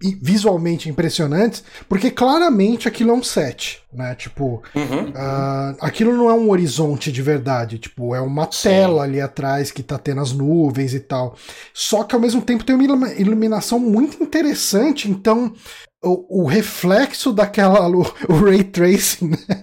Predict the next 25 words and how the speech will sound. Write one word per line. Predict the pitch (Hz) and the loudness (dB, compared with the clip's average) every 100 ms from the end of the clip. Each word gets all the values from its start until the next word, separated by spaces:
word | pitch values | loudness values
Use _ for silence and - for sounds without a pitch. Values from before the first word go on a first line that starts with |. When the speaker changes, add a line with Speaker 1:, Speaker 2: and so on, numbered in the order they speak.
| - - | -2 0
Speaker 1:
O | 208 | 2
reflexo | 226 214 202 240 - 220 | 4 4 4 4 2 2
daquela | 214 220 208 202 | 2 4 4 4
luz | 185 190 190 151 | 4 2 2 0
ali | 160 170 151 - - - | 2 2 0 -6 -16 -2
no | 175 190 | 4 4
resto | 165 196 220 202 | 6 4 2 0
do | 190 | -2
cenário | 196 190 160 208 226 160 | 0 0 2 2 4 2
dá | 139 175 220 | 0 -2 0
um | 311 269 | -2 -4
aspecto | 196 - - 180 220 - 269 262 - - | -4 -6 -2 -2 -2 -2 -2 -2 -12 -10
diferente, | 123 190 302 262 254 311 247 | -4 -2 0 0 2 2 2
né? | 185 190 | 0 -2
Tipo, | - 185 175 - | -4 -2 -2 -2
é, | - - | -6 -2
é | 165 | -2
de, | 160 | -2
você | - 151 196 226 214 - | -6 -4 -2 0 -4 -6
vê | 123 190 | -4 -4
que | 220 220 | -4 -6
claramente | - 214 269 262 247 226 226 | -2 0 0 0 0 0 0
não | |
é | 233 | 0
real, | 214 220 165 190 302 | 2 0 0 0 -2